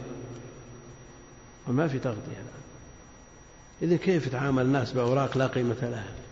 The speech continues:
أوراق، وش الفرق بين الريال وبين هالورقة هذه؟ الريال ما غطي، ما له قيمة.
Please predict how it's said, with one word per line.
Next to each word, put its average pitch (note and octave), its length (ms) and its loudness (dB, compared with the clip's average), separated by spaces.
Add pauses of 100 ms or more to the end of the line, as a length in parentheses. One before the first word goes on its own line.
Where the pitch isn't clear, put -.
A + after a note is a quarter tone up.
(240)
أوراق، C#3 320 6
وش C3 100 6
الفرق C#3+ 300 8
بين C3 240 6
الريال B2+ 280 6
وبين A#2+ 160 4
هالورقة A#2 440 2
هذه؟ - 240 -6 (3000)
الريال C3+ 240 8
ما C#3 140 10
غطي، C3 360 6
ما B2 140 6
له A#2+ 80 6
قيمة. G#2+ 360 0